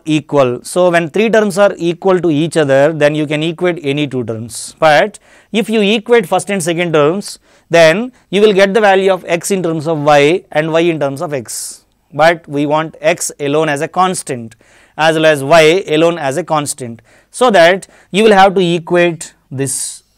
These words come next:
x value and x term as well as the constant term. So when you equate this one and this one,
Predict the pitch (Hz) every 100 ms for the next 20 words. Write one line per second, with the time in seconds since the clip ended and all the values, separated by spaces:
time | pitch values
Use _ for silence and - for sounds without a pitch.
0 | _ _ 165 202 - 190 165 156 160 160
1 | 165 175 _ _ - 139 139 - 180 -
2 | 214 180 175 165 147 143 147 156 175 151
3 | 143 - 131 113 117 113 - _ _ _
4 | _ - 247 220 208 202 214 196 240 240
5 | 180 165 190 180 151 139 143 139 180